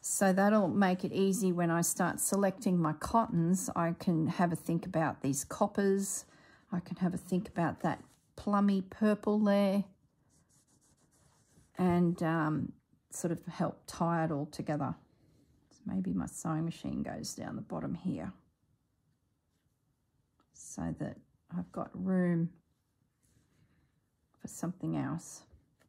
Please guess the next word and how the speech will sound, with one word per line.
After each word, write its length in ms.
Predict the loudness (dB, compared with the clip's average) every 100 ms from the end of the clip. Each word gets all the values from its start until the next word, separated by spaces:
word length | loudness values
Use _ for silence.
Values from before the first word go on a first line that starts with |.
| _ _ _ _ -20 -20 _ _ _ _ _ _ _ _ _ _ _ _ _ _ _ _ _ _ _ _ _ _ _ _ _ -2
Okay. 540 | -2 -4 -4 -2 -2